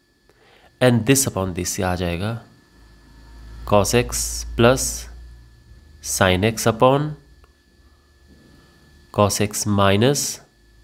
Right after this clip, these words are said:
sin x D X, ठीक है। और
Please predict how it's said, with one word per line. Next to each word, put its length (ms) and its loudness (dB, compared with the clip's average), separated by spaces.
sin 420 2
x 260 -6
D 100 -4
X, 240 -12
ठीक 160 -2
है। 100 2
और 200 6